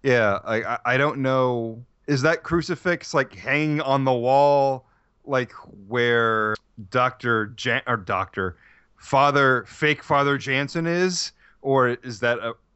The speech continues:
a cross from earlier? 'Cause that, you know, who knows? It just, you know, with the jump cuts or the, uh, the time jumps in this movie, who the hell knows where that <laughs> cross is? But that's the last thing we see.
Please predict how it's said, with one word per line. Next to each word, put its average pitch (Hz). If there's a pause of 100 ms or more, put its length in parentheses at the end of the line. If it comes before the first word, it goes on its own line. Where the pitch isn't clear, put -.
(460)
a -
cross 123
from 113
earlier? 160
'Cause 156
that, -
you 160
know, 143
who 247
knows? 123
It 156
just, 185
you -
know, 170
with 160
the 143
jump 151
cuts 143
or 151
the, 127
uh, 110
the 101
time 240
jumps 117
in 107
this 101
movie, 107
who 240
the 269
hell 240
knows 160 (340)
where 160
that 165
<laughs> -
cross 208
is? 202
But -
that's 190
the 190
last 165
thing 165
we 143
see. 120